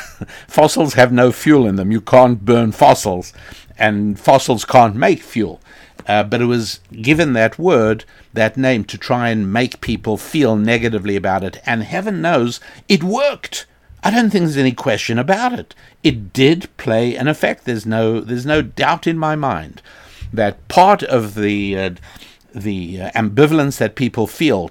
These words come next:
towards petroleum, "Oh, it's fossil fuel, we mustn't use fossil fuel." So, um, for the Rabbi Lapp-, Daniel Lapin Show Dictionary, um, you will find that the correct word for fossil fuels is G G fuels.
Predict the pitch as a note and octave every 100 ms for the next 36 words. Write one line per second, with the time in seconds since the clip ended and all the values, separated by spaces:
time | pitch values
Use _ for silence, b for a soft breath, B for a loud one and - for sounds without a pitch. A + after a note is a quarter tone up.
0 | - A2+ G#2+ A#2+ - - - - C#3 A#2+
1 | G#2+ F#2+ E3+ C#3+ - - - - E3+ -
2 | D3 A#2 D#3+ D#3 D3+ C3+ D3+ - C#3 C#3
3 | B2 - C#3 A#2 B2 G#2+ B2+ D#2+ G2+ D3+
4 | B B B B B - A#2+ B2 A#2+ -
5 | - C3+ B2+ A#2+ A#2 A2 A2 G#2+ A2+ C3+
6 | D#3 A2+ B2+ B2 D3+ C3 A#2 A2+ A#2 G#2
7 | - C3+ A#2+ G#2+ F2+ - E3 - - G#2+
8 | E2+ E2+ F#2+ D3 D3+ B B B - A2+
9 | A#2 B2 A#2+ - B2 D#3+ D#3 D3+ - E3
10 | C#3+ F#2+ D#2 C#2 C#2+ b b b G2 G#2
11 | G#2 G2+ - A2 - A#2+ A2 D#3+ - -
12 | C3 B2+ F2+ D2+ D#2+ - A2 - D#3 D3
13 | - A2+ - B2 A#2 A2 - A2+ G2 E2+
14 | E2 C3+ C#3+ B2+ F#2 A2 G2 - A2+ F#2
15 | C#2 - - -